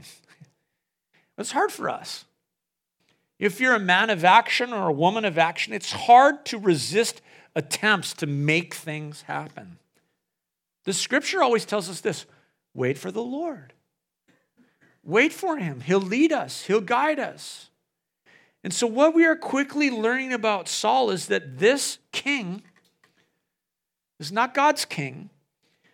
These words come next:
This king is not the new Adam. He's not the new Adam who's gonna crush the serpent's head. He's not that king who's gonna crush the serpent's head. This is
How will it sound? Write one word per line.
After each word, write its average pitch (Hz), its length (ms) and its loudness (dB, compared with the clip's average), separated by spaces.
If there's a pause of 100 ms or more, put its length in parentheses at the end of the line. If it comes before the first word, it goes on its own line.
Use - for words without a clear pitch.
(280)
This 220 220 0
king 285 500 -2
is 165 240 -6
not 220 260 0
the 285 80 -6
new 214 540 0
Adam. 170 440 2
He's 156 240 -10
not 247 240 -4
the 330 80 -4
new 220 500 0 (100)
Adam 165 400 2
who's 147 160 -6
gonna 147 180 -12
crush - 500 -8
the 135 80 -12
serpent's 123 480 -12
head. 175 220 -16
He's 190 160 -14
not 285 200 -10
that - 180 -18
king 202 300 -14
who's 180 140 -12
gonna 185 240 -10 (320)
crush - 280 -2
the 190 80 -6
serpent's 202 460 -6
head. 190 180 -4 (340)
This 254 240 0
is 392 360 4